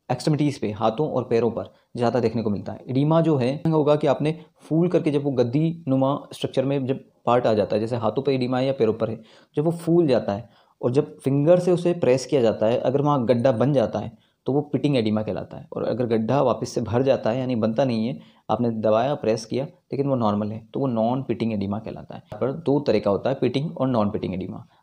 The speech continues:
अब बात आती है कि एडिमा हमारे बॉडी पार्ट के हिसाब से जहाँ जहाँ एडिमा हो रहा है,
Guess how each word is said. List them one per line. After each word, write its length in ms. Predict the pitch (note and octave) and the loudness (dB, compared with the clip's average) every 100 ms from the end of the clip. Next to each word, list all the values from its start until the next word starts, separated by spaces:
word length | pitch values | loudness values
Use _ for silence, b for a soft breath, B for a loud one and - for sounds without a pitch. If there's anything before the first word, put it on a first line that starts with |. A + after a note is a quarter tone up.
| - | -4
अब 100 | C#3 | -4
बात 300 | C#3+ A#2 C3+ | 0 0 2
आती 220 | A#2+ - | 0 0
है 60 | A#2 | -4
कि 200 | C3+ - | -4 -6
एडिमा 680 | C3+ B2+ C#3+ D3+ E3+ G3+ - - | -2 0 0 0 -2 -4 -12 -6
हमारे 420 | B2+ B2 A#2+ D3+ | 0 0 2 0
बॉडी 340 | E3+ A#2+ A#2+ E3+ | 0 0 2 0
पार्ट 280 | F3 D3 C#3 | 2 2 2
के 120 | D3 | 0
हिसाब 340 | A#2+ - A2 | -2 -2 -4
से 300 | - D3 D#3 - | -2 -2 -2 -6
जहाँ 320 | - G#2 C#3+ | -6 0 2
जहाँ 240 | D#3+ D#3+ D3+ | 4 2 2
एडिमा 280 | A#2+ A#2+ | 2 0
हो 120 | A2+ G#2+ | 0 -2
रहा 140 | G#2 | -2
है, 120 | A2+ | -6